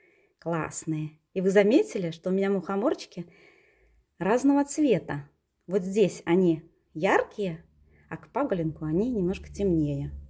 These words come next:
Наверное, на камеру так не видно, потому что здесь сейчас расскажу вам про пряжу. Черная пряжа, вернее, она такая не черная, она такая немножко меланжевая. Это Alize Superwash.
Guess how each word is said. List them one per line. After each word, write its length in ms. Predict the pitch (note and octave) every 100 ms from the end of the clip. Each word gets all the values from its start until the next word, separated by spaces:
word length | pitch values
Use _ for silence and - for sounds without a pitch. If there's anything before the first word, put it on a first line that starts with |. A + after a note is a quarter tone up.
| - - - - - - F#3
Наверное, 340 | F#3 F3+ F3+
на 80 | F3
камеру 320 | F3+ F3 E3+
так 220 | E3+ -
не 100 | F3+
видно, 340 | E3 C#3+ D3 - -
потому 280 | - E3+ F#3+
что 180 | - G3
здесь 240 | E3 G3
сейчас 260 | - F3 F3+
расскажу 460 | E3+ - E3 G3
вам 140 | G3 F#3
про 180 | F#3
пряжу. 440 | - E3 D3 D3 D3+ - - - -
Черная 420 | - E3+ F3 F3
пряжа, 400 | E3 F3 C#3+ C#3+
вернее, 360 | D3 G3 A3+ A3
она 120 | F#3+
такая 260 | F#3+ F#3 E3+
не 140 | D#3+
черная, 600 | E3 D#4 G4+ G3+ D#3+ D3+
она 180 | F3 G#3+
такая 380 | - G3 A3 A3+
немножко 480 | F#3 F3+ A3+ - F#3
меланжевая. 800 | F3 G#3+ G#3 D#3+ D#3+ D3 D3 - _ - - - - -
Это 340 | A#3+ G3 F#3+
Alize 400 | G3 G3 F#3 G3+
Superwash. 840 | - G3 F3 E3 C#3 B2+ C#3+ -